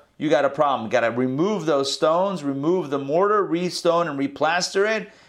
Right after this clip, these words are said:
Great. If it breaks out again, the whole house gets torn down.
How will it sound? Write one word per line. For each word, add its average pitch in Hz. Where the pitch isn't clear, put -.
Great. 180
If 117
it 117
breaks 160
out 143
again, 247
the 135
whole 147
house 139
gets 131
torn 117
down. 101